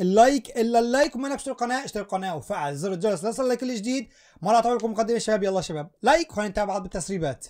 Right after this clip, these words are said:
مثل ما انكم ملاحظين يا شباب، معنا العرض الاول من داخل السيزون تسعتاش، الباكجات اللي راح تكون معنا بالسيزون.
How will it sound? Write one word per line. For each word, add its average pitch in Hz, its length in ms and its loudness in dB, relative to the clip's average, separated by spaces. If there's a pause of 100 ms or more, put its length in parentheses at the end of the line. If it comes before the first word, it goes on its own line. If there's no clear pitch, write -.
مثل 285 180 -6
ما 294 60 0
انكم 285 200 -2
ملاحظين 254 320 -2
يا 277 60 -2
شباب، 247 480 0
معنا 240 580 -2
العرض 190 380 0
الاول 226 380 0
من 202 160 -8
داخل 240 280 -2
السيزون 226 300 -6
تسعتاش، 220 680 0
الباكجات 208 880 2
اللي 196 200 -4
راح 190 180 -4
تكون 220 280 -6
معنا 214 360 -4
بالسيزون. 165 640 -4